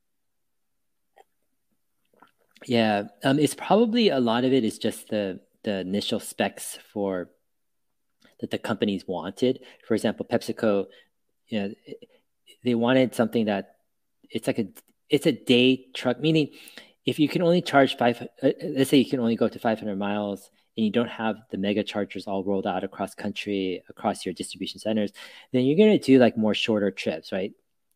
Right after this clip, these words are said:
NorCal, SoCal, et cetera. In Long Beach to NorCal or Long Beach to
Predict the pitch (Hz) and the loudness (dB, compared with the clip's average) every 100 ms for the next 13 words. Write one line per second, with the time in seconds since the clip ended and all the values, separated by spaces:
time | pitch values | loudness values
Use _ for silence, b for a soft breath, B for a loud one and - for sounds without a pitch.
0 | _ _ 120 110 - 98 - 110 - 101 | _ _ 2 2 2 0 2 -2 -2 -6
1 | 95 87 - 90 87 78 _ _ _ _ | -6 -6 -4 -2 -4 -6 _ _ _ _
2 | _ _ _ _ _ - 92 101 113 110 | _ _ _ _ _ -14 -4 2 4 4
3 | 107 98 - - 98 87 107 - 101 90 | 2 0 -6 -6 -4 0 -2 -2 -4 -2
4 | 85 104 101 98 - - 92 | 0 0 0 -2 -4 -6 -6